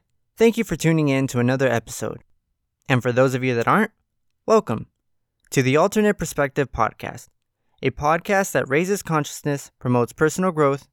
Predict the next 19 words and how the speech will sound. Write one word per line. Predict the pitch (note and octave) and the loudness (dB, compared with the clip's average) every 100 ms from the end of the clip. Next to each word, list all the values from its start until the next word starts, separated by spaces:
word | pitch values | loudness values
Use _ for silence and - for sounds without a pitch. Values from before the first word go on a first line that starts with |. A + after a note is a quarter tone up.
| _ | _
and | - B2 | -8 -2
gives | B2 A#2 | -2 -2
an | A#2 | -2
understanding | D3 F3 E3 C#3+ C3+ C3+ C3 | 0 0 -2 -4 -2 -2 -2
of | B2 | -4
our | A2+ | -4
subjective | A2 A2+ A2 C#3+ C#3 D#3 - | -4 -6 -4 -4 -2 -6 -4
perceptions | C#3 - B2 - B2 | -6 -2 -4 -2 -6
of | A#2 A2 | -4 -2
reality, | G#2+ G2+ G2+ F#2 - _ _ _ _ - | -2 -2 -4 -12 -18 _ _ _ _ -4
and | B2 | -2
in | A#2+ | -2
turn, | D#3 E3+ F3+ - _ _ _ - | 0 -2 -2 -8 _ _ _ -4
helps | F#3 - | -4 0
us | F#3+ F3 | -4 -2
to | - | -2
better | C#3+ D3+ | 0 0
understand | D3 B2 - B2 A2 | 0 -2 -4 -4 -4
people | E3+ F3 F3+ | -6 -4 -6